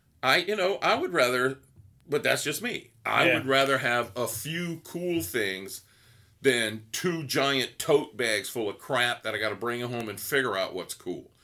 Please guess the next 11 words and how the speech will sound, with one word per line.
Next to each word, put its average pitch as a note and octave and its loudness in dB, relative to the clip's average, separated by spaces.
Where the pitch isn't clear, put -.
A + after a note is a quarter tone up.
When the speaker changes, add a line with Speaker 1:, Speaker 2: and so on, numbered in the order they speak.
Speaker 2:
Right. C3+ 4
Speaker 1:
You C3+ 4
know, C3 4
like, C3 4
what C3+ -2
we E3 -2
do A3 -2
for G3 0
Mardi F#3 4
Gras F#3+ -2
is, A#2+ 2